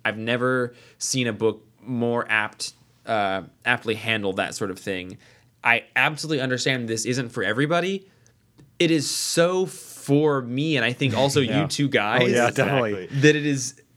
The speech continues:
Speaker 1: you know, hard to believe that it's not for everybody, 'cause it seems very for the people that I spend my
Speaker 2: Yeah.
Speaker 1: time with.
Speaker 2: It, it is hard to believe. I, I, even you said earlier, people have been complaining it's too dark, and I, my first thought was,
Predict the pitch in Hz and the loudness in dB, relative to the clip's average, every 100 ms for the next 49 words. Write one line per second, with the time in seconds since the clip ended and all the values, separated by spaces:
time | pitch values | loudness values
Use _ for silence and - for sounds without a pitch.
0 | _ _ _ _ _ _ - - - 160 | _ _ _ _ _ _ -20 -12 0 2
1 | 123 - 165 160 147 139 135 123 117 131 | 4 4 4 4 0 2 2 0 -2 -2
2 | 120 120 131 135 120 113 117 110 104 143 | 2 2 4 2 0 0 -2 -4 -2 0
3 | 127 110 95 92 127 120 110 110 107 113 | 0 -2 -2 4 4 4 -2 -2 -2 -2
4 | 101 98 95 95 98 92 101 101 82 80 | -2 0 0 -2 -4 0 2 2 -2 -10
5 | 95 - - 123 131 135 156 123 123 110 | -12 -14 -6 2 2 4 2 4 0 2
6 | 107 110 104 104 113 113 95 139 _ - | 0 0 0 2 0 0 -6 -16 _ -4
7 | 120 110 107 104 110 131 110 120 101 120 | 0 0 -2 -4 0 2 4 2 0 0
8 | 107 101 101 95 - - 113 107 92 - | 0 0 -2 -4 -2 2 2 2 -4 -2
9 | 117 92 110 123 - 101 95 - - - | 0 4 4 4 0 -6 -8 -10 -18 -16
10 | - - _ _ - - 208 135 110 117 | -16 -20 _ _ -10 -2 2 4 4 2
11 | 110 92 - | 0 -4 -10